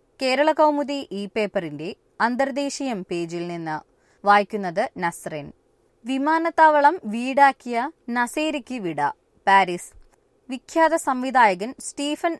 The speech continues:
സ്പീൽബർഗ് ടോം ഹാങ്സിനെ നായകനാക്കി രണ്ടായിരത്തി നാലിൽ പുറത്തിറക്കിയ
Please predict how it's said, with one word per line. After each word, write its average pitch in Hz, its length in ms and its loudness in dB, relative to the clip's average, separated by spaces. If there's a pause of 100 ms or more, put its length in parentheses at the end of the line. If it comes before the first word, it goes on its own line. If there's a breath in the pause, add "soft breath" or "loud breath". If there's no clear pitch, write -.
സ്പീൽബർഗ് 262 720 -2 (140)
ടോം 302 300 4 (140)
ഹാങ്സിനെ 254 640 -4 (400)
നായകനാക്കി 302 880 2
രണ്ടായിരത്തി 277 600 2
നാലിൽ 269 440 0
പുറത്തിറക്കിയ 269 680 0